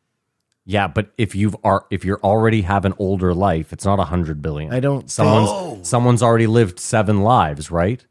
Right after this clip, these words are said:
Speaker 3: And then there's a new life added to the mix.
Speaker 1: So what I'm saying is, at some point, new lives have to come into the mix.
Speaker 2: I'm not sure I understand.
Speaker 1: Okay,
Speaker 2: You're,
Speaker 1: hear me out.
Speaker 2: you're not coming back to this Earth.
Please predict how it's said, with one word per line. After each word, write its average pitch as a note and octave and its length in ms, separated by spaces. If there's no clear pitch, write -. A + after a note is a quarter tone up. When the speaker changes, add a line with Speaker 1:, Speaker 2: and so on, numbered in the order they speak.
Speaker 3:
And G#2+ 180
then G#2 140
there's G2 220
a G2 40
new G#2 220
life G2 260
added F#2+ 240
to D#2 60
the F2 100
mix. F2+ 340
Speaker 1:
So - 220
what G#2 100
I'm G2 120
saying A2 300
is, F#2 120
at F2+ 140
some A#2+ 200
point, G2+ 260
new G2+ 300
lives F#2+ 420
have F#2 160
to - 80
come F2 200
into D#2 140
the D#2 60
mix. E2 440
Speaker 2:
I'm A#2 140
not B2 220
sure A#2+ 260
I A2 40
understand. G#2 640
Speaker 1:
Okay, C3 80
Speaker 2:
You're, D#3+ 100
Speaker 1:
hear D#3 80
me C#3+ 140
out. D#2+ 220
Speaker 2:
you're F3 160
not G#3+ 260
coming D#3+ 300
back C#3 280
to B2+ 120
this A2+ 300
Earth. F#2 440